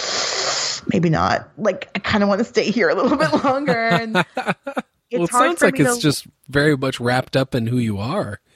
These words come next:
Speaker 2: as well, you
Speaker 1: It
Speaker 2: know? I mean,
Speaker 1: is.
Speaker 2: that's your place.
Speaker 1: It is my place. Like,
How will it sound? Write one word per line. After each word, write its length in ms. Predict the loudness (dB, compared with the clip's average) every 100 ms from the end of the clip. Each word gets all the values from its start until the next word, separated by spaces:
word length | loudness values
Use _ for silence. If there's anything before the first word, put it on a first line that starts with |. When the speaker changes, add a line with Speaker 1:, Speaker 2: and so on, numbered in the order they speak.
| _ _ _ -6
Speaker 2:
as 160 | -2 2
well, 240 | 4 4
you 100 | 2
Speaker 1:
It 40 |
Speaker 2:
know? 180 | 2 4
I 80 | 4
mean, 260 | 2 -2 -4
Speaker 1:
is. 320 | _ _ _ _ _ -6
Speaker 2:
that's 240 | -2 0 0
your 280 | 2 2
place. 560 | 2 -2 2 0 -2 -14 _ _ _ _ _ _ _ _ _ _ _ _ _ -12
Speaker 1:
It 200 | -12 -6
is 260 | 0 0 2
my 240 | 2 2
place. 560 | 0 0 0 2 -2 2
Like, 200 | 2